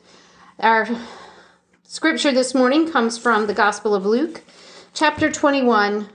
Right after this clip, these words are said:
verses one through four. Jesus looked up and saw rich people putting their gifts into the treasury. He also saw a poor widow put in two small copper coins.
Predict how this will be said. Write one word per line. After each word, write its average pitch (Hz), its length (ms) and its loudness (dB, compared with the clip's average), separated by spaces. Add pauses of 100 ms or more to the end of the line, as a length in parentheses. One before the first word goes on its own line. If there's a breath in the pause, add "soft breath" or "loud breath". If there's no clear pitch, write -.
(120)
verses 226 340 -4
one 202 180 0
through 196 160 -8
four. 175 520 -6 (880 loud breath)
Jesus 370 500 2
looked 294 220 -2
up 277 180 2
and 269 160 -2
saw 254 160 0
rich 285 320 -2
people 196 280 -4
putting 269 260 0
their 262 100 2
gifts 208 320 -2
into 196 160 -4
the 185 100 -6
treasury. 190 600 -6 (440 soft breath)
He 330 140 0
also 311 380 2
saw 208 340 0
a 214 160 -2
poor 254 240 2
widow 175 560 0 (100)
put 233 200 2
in 220 160 -4
two 277 340 -6
small 220 400 -2
copper 208 380 -2
coins. 226 580 -4